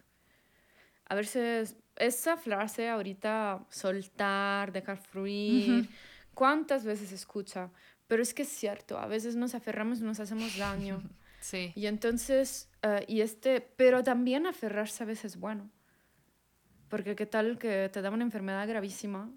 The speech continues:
Speaker 1: y solo porque te aferras mucho a la vida la superas.
Speaker 2: Ok, guau, no.
Speaker 1: Entonces, mm, o sea, también es encontrar este,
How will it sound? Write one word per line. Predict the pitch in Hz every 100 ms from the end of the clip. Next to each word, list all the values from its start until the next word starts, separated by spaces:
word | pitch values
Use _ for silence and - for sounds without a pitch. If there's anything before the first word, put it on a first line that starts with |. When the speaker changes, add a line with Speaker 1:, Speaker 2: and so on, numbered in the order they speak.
| - _
Speaker 1:
y | 220
solo | 202 208 208
porque | 226 214
te | 196
aferras | - 196 208
mucho | 208 202 -
a | 190
la | 180
vida | 185 196 196
la | 185
superas. | 180 - 196 190 185 - - - - - - -
Speaker 2:
Ok, | 202 - 226 220
guau, | 240 226
no. | 226 226
Speaker 1:
Entonces, | 208 208 - -
mm, | 214 214 208 202 196 196 196 - 220
o |
sea, | 214 240 220 214
también | 233 220 240 269
es | 277 277
encontrar | 269 254 254 262 285
este, | 320 320 - 339 269